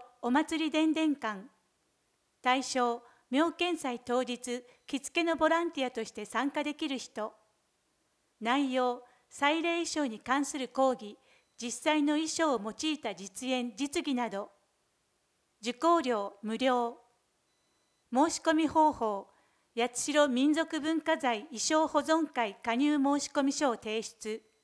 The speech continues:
申し込み書配布場所、文化振興課、本庁一階情報プラザ、各支所地域振興課、各コミュニティセンター、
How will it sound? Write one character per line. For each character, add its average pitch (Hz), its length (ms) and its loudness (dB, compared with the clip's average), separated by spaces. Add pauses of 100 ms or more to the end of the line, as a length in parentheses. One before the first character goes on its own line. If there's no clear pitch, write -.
(920)
申 302 200 4
し - 100 -6
込 294 140 2
み 277 120 4
書 262 340 0
配 269 220 0
布 269 140 -6
場 262 140 2
所、 247 260 -2 (760)
文 320 200 4
化 269 160 0
振 262 260 0
興 247 240 2
課、 240 300 -2 (540)
本 330 260 4
庁 262 240 2
一 214 140 -6 (120)
階 240 240 2
情 240 240 6
報 302 220 4
プ 311 140 -6
ラ 285 160 2
ザ、 202 200 -6 (720)
各 330 280 2
支 - 260 -2
所 226 140 0
地 339 240 0
域 320 180 -6
振 254 260 -2
興 233 220 0
課、 226 300 -4 (580)
各 302 320 0
コ 226 140 -4
ミ 247 140 4
ュ 330 100 4
ニ 311 40 -2
テ 320 120 -4
ィ 294 40 -2
セ 311 160 0
ン 294 100 2
タ - 120 -6
ー、 196 220 -4